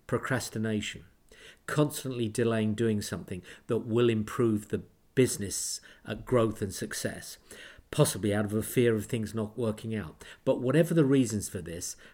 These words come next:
this procrastination will lead to a stagnant organization. The third issue is a preoccupation with perfectionism. Some business owners have the view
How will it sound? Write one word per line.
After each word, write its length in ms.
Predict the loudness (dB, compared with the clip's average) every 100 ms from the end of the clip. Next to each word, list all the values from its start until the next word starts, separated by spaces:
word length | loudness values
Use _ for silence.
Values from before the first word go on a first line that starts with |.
| _
this 200 | 2 2
procrastination 1040 | 0 -2 -2 -4 -6 -8 -6 -8 -8 -8
will 160 | -4 -2
lead 320 | 0 -2 -4
to 260 | -4 -4 -4
a 160 | -6 -6
stagnant 800 | -4 -6 -2 -4 -2 -2 -2 -4
organization. 960 | -6 -4 -6 -6 -6 -6 -6 -10 -12 -18 _ _ _ _ _ _ _ _ -20 -20 -4
The 100 | -2
third 320 | 2 6 6
issue 380 | 6 2 -2 -4 -6 -14
is 200 | -4 -2
a 60 | -2
preoccupation 1120 | -4 2 4 4 -2 -8 -4 -4 -2 -4 -4
with 240 | 0 -2 -4 _ _
perfectionism. 960 | -8 -2 -2 -2 -2 -8 -8 -10 -10 -14 -20 _ _ _ _ _ -20 -16
Some 280 | 2 6 6
business 360 | 4 2 0 0
owners 280 | -2 -2
have 220 | -4 -4 -4
the 80 |
view 340 | -2 0 0